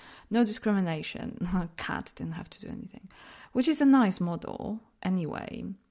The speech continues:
But I was so not keen. <laughs> Just so boring and so daunting.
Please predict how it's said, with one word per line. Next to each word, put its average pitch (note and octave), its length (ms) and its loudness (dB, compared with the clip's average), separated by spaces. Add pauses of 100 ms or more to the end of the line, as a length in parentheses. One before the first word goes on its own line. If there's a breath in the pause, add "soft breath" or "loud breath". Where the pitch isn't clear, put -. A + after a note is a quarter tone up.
(140)
But - 100 -14
I E3 60 -8
was F3 180 -4
so - 240 0
not F3 300 -2
keen. E3+ 580 -4 (220)
<laughs> - 200 -8
Just - 280 -12
so F#3 80 -12 (100)
boring G3 380 -2
and D#3+ 120 -6
so E3 140 -8
daunting. F#3 880 -6